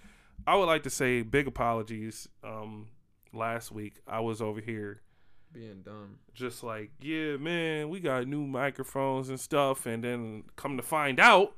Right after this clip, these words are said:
Speaker 2: Bragging and looking dumb.
Speaker 1: um, yeah,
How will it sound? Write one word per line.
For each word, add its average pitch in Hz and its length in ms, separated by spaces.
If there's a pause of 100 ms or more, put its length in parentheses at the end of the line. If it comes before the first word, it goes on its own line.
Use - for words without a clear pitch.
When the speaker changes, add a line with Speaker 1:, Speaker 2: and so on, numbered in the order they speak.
(120)
Speaker 2:
Bragging 107 340
and 120 260
looking 123 220 (440)
dumb. 131 80
Speaker 1:
um, 127 760 (600)
yeah, 123 460